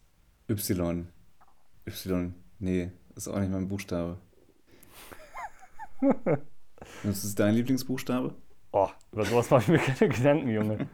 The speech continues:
Speaker 1: <laughs> Nicht?
Speaker 2: Weiß ich nicht, das X? Keine Ahnung. Das ist so, so, ist so, äh, in allen Achsen, äh, spiegelbar. Das, das ist gut.
Speaker 1: Ich hatte mal einen Mathelehrer, der hat, äh, weil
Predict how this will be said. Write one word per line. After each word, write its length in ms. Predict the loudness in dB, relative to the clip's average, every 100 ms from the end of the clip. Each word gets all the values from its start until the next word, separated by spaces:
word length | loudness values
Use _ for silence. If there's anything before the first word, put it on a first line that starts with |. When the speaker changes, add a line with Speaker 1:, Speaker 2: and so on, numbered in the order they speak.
| -16 -18
Speaker 1:
<laughs> 280 | -18 -12
Nicht? 240 | -4 2 4
Speaker 2:
Weiß 140 | 6
ich 60 | 4
nicht, 160 | 2
das 120 | 0 0
X? 300 | -2 -2 -8
Keine 280 | -4 -2
Ahnung. 220 | -2 -4 -8 -18 -20 -8
Das 200 | -6 -4
ist 120 | 2
so, 300 | 6 8 6
so, 220 | 2 -2 -2 -6
ist 140 | -2
so, 280 | 0 2 2
äh, 300 | 2 2 2
in 120 | 0
allen 260 | 4 4 6
Achsen, 640 | 2 0 0 4 4 0 -10 _ -20 _ -12 -2
äh, 160 | -2
spiegelbar. 640 | -2 -2 0 2 2 2 0
Das, 240 | -6 -8
das 260 | -8 -8 -8
ist 400 | -12 -12 -16 -18 -18 -6
gut. 260 | -6 -6 -14 _ _ _ _ _ _ _
Speaker 1:
Ich 200 | -20 -12 2
hatte 100 | 6
mal 100 | 6
einen 80 | 6
Mathelehrer, 420 | 4 2 4 4
der 80 | 4
hat, 220 | 0 -2
äh, 340 | 0 2 2 -2 -8 _ _ _ _ -6
weil 360 | 2 2 2